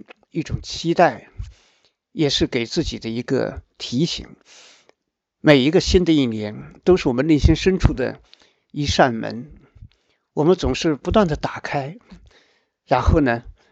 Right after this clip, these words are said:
用这种自我总结，让自己变成一个持灯人，啊，照亮一片天地，然后往前走。我们不可能照亮很多年，我们不知道前面那些年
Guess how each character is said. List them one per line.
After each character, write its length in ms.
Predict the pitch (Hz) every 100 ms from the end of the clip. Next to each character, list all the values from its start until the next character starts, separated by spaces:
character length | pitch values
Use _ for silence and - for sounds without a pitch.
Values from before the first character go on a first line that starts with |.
| _ _ -
用 220 | 185 156
这 100 | 185
种 140 | 156
自 160 | 139 -
我 120 | 175
总 300 | 175 147 117
结， 380 | - 127 147 180 - -
让 180 | - 151
自 160 | 135 123
己 140 | 123
变 180 | 143 156
成 160 | - 139
一 80 |
个 120 | 135 135
持 260 | - 156
灯 200 | 151 202
人， 280 | 160 113 151 - - _ _ _ _ _ _ _ _
啊， 240 | - 143 131
照 260 | - 214
亮 380 | 160 151 117 107 -
一 100 | 147
片 200 | - 131
天 280 | - 156 156
地， 300 | 165 123 - _ _ _ _ _ _
然 140 | 135
后 300 | 113 147 139 -
往 160 | 120
前 240 | 110 - 135
走。 220 | - 107
我 160 | 107 160
们 100 | 208
不 120 | 262
可 120 | 143
能 140 | 143
照 160 | 165 170
亮 160 | 139 120
很 180 | 113
多 160 | 107 156
年， 340 | 131 104 90 - _
我 120 | 131
们 80 | 143
不 80 | 180
知 120 | 202
道 160 | 220 151
前 220 | - 131
面 120 | 147
那 80 | 147
些 140 | -
年 240 | 123 117